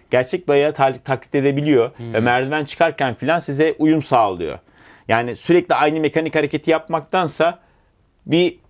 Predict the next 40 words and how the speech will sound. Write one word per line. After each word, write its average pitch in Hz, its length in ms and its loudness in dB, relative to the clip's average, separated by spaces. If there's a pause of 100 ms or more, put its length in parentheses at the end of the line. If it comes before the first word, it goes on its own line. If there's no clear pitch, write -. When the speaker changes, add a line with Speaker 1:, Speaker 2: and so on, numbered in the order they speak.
Speaker 1:
ortam 139 420 2
analizi 131 440 0
yapıp 196 260 0
o 160 120 4
ortama 151 300 -2
uygun 151 240 0
hareketler 113 540 0
yaparak 131 400 -2
hareket 143 300 0
etmesini 110 460 -4
sağlıyor 95 380 0
insanların. 95 640 -4 (420)
Ama 180 260 -2
tabii 170 240 0
ki 170 120 -6 (260)
dizden 147 320 0
altı 147 480 0 (560)
kayıp 117 280 0
olan 104 220 2
insanlar 98 420 -4
için 95 200 -8
geliştirilmiş 90 520 -6
bir - 40 -20
protez 92 500 -4
Speaker 2:
Ha. 92 40 -12
Speaker 1:
bu. 143 220 -8 (240)
Orada 123 320 2
daha 104 180 0
işlevsel 95 640 -2
duruyor. 120 280 -2 (160)
Speaker 2:
Ama - 100 0
Speaker 1:
Aslında 190 180 2
Speaker 2:
onun 190 100 -2
tabii 170 360 0 (400)
yani 120 220 -4
ge-, 131 300 -8
daha 147 180 2
üzerine 151 240 -2
geliştirilebilir 143 500 -4
bir 190 160 -10